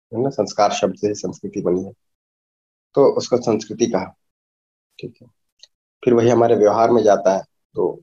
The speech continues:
व्यवस्था का रूप ले लेता, अ, सभ्यता का रूप ले लेता है।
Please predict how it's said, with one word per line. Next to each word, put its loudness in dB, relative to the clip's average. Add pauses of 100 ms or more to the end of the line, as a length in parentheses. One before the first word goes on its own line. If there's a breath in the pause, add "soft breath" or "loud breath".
(140)
व्यवस्था -2
का 0
रूप 0
ले 2
लेता, 0
अ, -8 (140)
सभ्यता -2
का 2
रूप 0
ले 4
लेता 0
है। -6